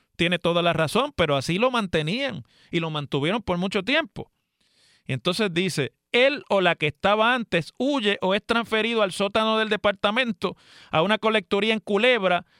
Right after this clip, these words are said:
donde puede morir como el conde de Montecristo. Y no hay transi-,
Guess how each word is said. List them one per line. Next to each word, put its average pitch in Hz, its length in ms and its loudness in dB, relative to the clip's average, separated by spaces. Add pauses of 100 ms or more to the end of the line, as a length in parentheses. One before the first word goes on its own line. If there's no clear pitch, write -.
(140)
donde 175 340 -2
puede 220 300 0
morir 220 300 -2
como 214 220 0
el 180 120 -2
conde 226 320 0
de 226 100 0
Montecristo. 220 840 -4 (1300)
Y 214 140 2
no 240 260 2
hay 254 260 2
transi-, 190 880 0